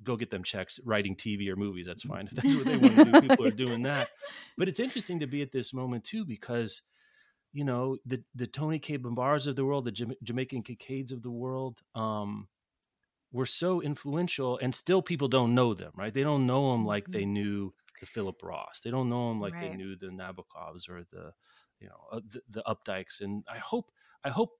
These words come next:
Speaker 1: that will change over time. I think it was happening in school when I was still in school. I don't wanna date myself too much, even though everyone knows exactly how I'm old I am on this show, 'cause I talk about it literally every time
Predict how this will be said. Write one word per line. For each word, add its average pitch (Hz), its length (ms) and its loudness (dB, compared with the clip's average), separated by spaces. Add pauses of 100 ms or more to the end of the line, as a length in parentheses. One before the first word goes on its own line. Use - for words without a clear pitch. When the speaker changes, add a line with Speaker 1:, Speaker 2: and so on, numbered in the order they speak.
(120)
Speaker 1:
that 147 200 0
will 139 120 0
change 139 360 2
over 110 160 -2
time. 120 160 -2
I 131 60 -2
think 285 160 -4
it 262 40 -2
was 247 100 0
happening 165 320 0
in 123 80 0
school 139 400 -6
when 135 100 -4
I 135 60 -2
was 135 120 -6
still 143 160 -8
in 135 80 -6
school. 127 240 -10
I 117 40 -2
don't 110 100 -2
wanna 98 140 -4
date 104 200 -6
myself 101 360 -10
too 101 160 -8
much, 90 260 -8
even 87 160 -14
though 87 120 -10
everyone 90 280 -10
knows 87 140 -12
exactly 90 380 -10
how 87 140 -10
I'm 92 160 -8
old 156 200 2
I 147 80 4
am 147 100 4
on 143 100 2
this 139 120 -2
show, 131 180 -2
'cause 107 120 -2
I - 40 0
talk 107 220 -2
about 101 140 -4
it - 60 -10
literally 139 400 2
every 92 200 -4
time - 280 -20